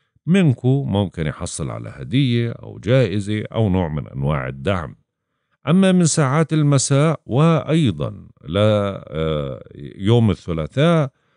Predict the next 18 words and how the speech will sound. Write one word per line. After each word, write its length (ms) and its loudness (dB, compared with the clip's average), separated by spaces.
هون 400 4
القمر 840 0
بيصير، 680 2
آه، 540 0
إله 180 2
علاقة 440 -4
بالتنقلات 920 -6
والاتصالات 800 -4
والحوارات، 920 -4
لأنه 440 -8
رح 180 -12
تصير 340 -4
فترة 480 -10
نشطة 680 -2
وفيها 380 -6
كثير 600 -2
من 220 -10
الإيجابيات. 880 -4